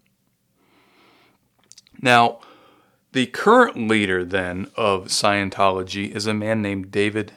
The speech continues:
Miscavige. David Miscavige, I don't know his exact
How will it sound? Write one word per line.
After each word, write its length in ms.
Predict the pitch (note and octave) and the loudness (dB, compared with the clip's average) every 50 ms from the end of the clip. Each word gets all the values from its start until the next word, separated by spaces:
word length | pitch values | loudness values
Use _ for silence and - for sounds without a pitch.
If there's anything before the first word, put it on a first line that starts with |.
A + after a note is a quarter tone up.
| - | -10
Miscavige. 840 | - A2 G#2+ - - - - F#2+ F2+ F2 - - - - - - - _ _ _ _ _ _ _ _ _ _ _ - - - - - - - - - _ _ _ | -6 -6 -4 -4 -6 -8 -10 -10 -10 -14 -14 -12 -14 -14 -14 -14 -18 _ _ _ _ _ _ _ _ _ _ _ -20 -20 -20 -20 -20 -20 -20 -20 -20 _ _ _
David 280 | - B2+ C3+ C#3+ D3+ C3+ | 4 4 4 4 4 2
Miscavige, 880 | B2+ C3 B2+ - - - C#3 B2 B2+ B2+ C3+ - - - - - - _ - | 2 2 2 2 0 0 2 4 4 2 2 2 -2 -6 -6 -6 -12 _ -10
I 80 | A#2 | -10
don't 220 | A#2 A#2+ B2+ C3+ - | -6 -6 -6 -4 -2
know 160 | B2 A#2+ A#2 | 0 2 2
his 160 | A#2 A2 G#2+ | 2 0 -2
exact 560 | A2+ F#2+ G#2 G#2 A#2 A2+ A2+ A#2+ C3 - - | -4 -6 -6 -2 2 2 4 4 2 -2 -8